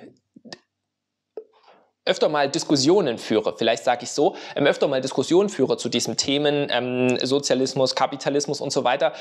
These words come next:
Und diese Diskussionen sind in der Regel oder werden in, sehr häufig sehr emotional ausgefochten und für meine Begriffe wenig rational mit wenig Argumenten, ähm, untermauert. Und deswegen ist es für mich wichtig, dass ich wirklich ein fundiertes Wissen habe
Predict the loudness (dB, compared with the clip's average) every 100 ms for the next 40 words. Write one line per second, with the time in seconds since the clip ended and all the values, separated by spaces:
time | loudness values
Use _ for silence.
0 | -16 -2 0 0 0 0 0 -2 0 2
1 | 2 2 2 2 2 2 4 4 2 0
2 | 2 0 -4 0 2 2 -2 -8 -10 -4
3 | 0 2 2 2 -2 0 2 2 2 0
4 | 0 2 2 2 0 -2 -2 -2 -4 -4
5 | -2 -2 -4 -4 2 2 2 -4 -6 0
6 | 0 0 0 0 0 -2 0 -2 -2 0
7 | 0 0 -2 0 -2 -2 -4 -6 -8 -12
8 | -6 -4 -4 -4 -4 -2 0 2 2 0
9 | -2 0 0 0 0 -2 -2 0 0 0
10 | 0 0 0 0 0 0 0 0 -2 -2
11 | 0 0 2 -2 -2 -4 -4 -4 0 2
12 | 2 0 -2 -2 -2 -2 0 2 4 2